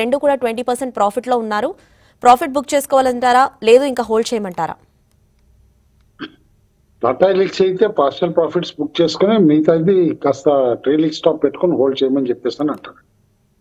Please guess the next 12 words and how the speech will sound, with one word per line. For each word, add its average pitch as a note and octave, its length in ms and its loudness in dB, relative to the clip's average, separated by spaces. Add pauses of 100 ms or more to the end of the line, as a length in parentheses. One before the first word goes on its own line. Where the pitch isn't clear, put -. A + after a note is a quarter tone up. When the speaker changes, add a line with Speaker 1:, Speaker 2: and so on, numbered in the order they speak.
(800)
Speaker 1:
శరత్ C4 300 2
చంద్ర D4 200 -2 (120)
మెయిల్ A3 240 -6
చేశారు. A3 340 -4 (260)
రాజేంద్ర B3+ 420 4
గారు, B3+ 120 0 (280)
జేకే A#3+ 260 4 (100)
టైర్స్, C4+ 240 4 (140)
హెచ్డిఎఫ్సి B3 580 -2
బ్యాంక్, F#3 200 -4 (580)
ఈ - 100 -4
రెండు A#3 160 0